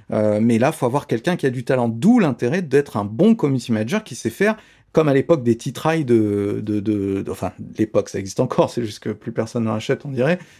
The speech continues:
Mais les magazines, bah, euh, moi, je viens de là, il fallait avoir les bons titres. En peu de mots. C'est pareil sur Twitter.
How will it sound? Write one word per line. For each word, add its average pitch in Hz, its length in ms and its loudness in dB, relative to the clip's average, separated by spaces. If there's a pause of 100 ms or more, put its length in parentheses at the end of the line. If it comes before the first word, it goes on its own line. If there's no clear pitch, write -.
Mais 127 160 2
les 127 100 4
magazines, 127 680 4
bah, 104 160 -2
euh, 101 320 -2
moi, 110 160 2
je 107 60 -2
viens 113 100 2
de 131 80 2
là, 208 240 2
il 110 100 -4
fallait 123 240 2
avoir 135 220 2
les 117 100 4
bons 165 200 2
titres. 226 360 -6 (400)
En 131 120 0
peu 196 180 4
de 185 80 4
mots. 208 340 4
C'est - 180 0
pareil 127 260 0
sur 185 160 -4
Twitter. 147 380 -4